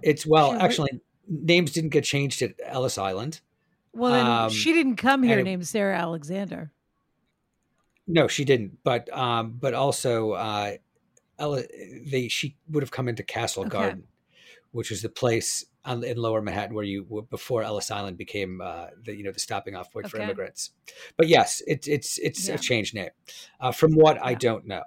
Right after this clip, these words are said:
Speaker 2: Sexy, though.
Speaker 1: Um,
Speaker 2: So she was
Speaker 1: yeah.
Speaker 2: nursing her cousin
Speaker 1: So
Speaker 2: Pesach. Pa-, Passover
Speaker 1: back to health.
Speaker 2: Rubenstein, back to health.
Speaker 1: <laughs> Passover
Speaker 2: Yeah.
Speaker 1: Rubenstein. Not a, no longer such a
Speaker 2: No.
Speaker 1: popular name, but,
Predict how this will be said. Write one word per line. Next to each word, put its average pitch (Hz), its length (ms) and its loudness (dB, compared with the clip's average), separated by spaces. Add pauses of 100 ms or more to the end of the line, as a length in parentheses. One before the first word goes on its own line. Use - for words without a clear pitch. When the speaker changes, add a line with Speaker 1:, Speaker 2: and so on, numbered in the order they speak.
(140)
Speaker 2:
Sexy, 214 360 -12
though. 139 100 -6
Speaker 1:
Um, 110 520 0 (920)
Speaker 2:
So - 180 -8
she 294 220 0
was 294 120 4
Speaker 1:
yeah. - 100 4
Speaker 2:
nursing 277 480 2
her 262 120 -2
cousin 214 300 6
Speaker 1:
So 147 180 6
Speaker 2:
Pesach. 170 500 -4 (760)
Pa-, 254 180 0 (360)
Passover 262 460 4
Speaker 1:
back 202 80 -4
to 214 80 4
health. 196 220 0
Speaker 2:
Rubenstein, 170 440 -12
back 156 280 -14
to 196 100 -14
health. 151 240 -14 (560)
Speaker 1:
<laughs> - 720 -14
Passover 127 460 0
Speaker 2:
Yeah. 104 80 -2
Speaker 1:
Rubenstein. 98 380 -8
Not 147 140 0 (120)
a, 185 40 -2
no 226 120 6
longer 247 380 4
such 160 220 2
a 143 40 -2
Speaker 2:
No. - 40 -8
Speaker 1:
popular 117 400 -2
name, 85 340 -10
but, 104 280 -6